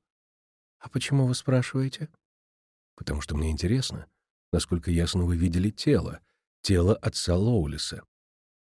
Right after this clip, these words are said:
"Не понимаю", пробормотала она, хмурясь и мечась туда-сюда, словно ища просветления в обоях или в какой-нибудь из своих фарфоровых статуэток. Страффорд вздохнул.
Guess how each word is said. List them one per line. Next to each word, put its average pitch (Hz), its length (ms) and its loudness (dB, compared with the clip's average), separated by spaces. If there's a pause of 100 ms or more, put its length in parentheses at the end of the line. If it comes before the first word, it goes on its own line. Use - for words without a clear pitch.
(200)
"Не 117 260 0
понимаю", 139 1160 4 (540)
пробормотала 90 600 4
она, 113 200 6
хмурясь 123 560 2
и 113 60 4
мечась 101 380 2
туда-сюда, 98 600 4 (380)
словно 143 400 6
ища 131 220 4
просветления 113 680 6
в 95 100 4
обоях 120 600 6
или 135 140 4
в - 60 -4
какой-нибудь 139 540 2
из 104 80 2
своих 117 420 4 (280)
фарфоровых 113 680 4
статуэток. - 680 0 (640)
Страффорд 110 560 0
вздохнул. 95 640 -2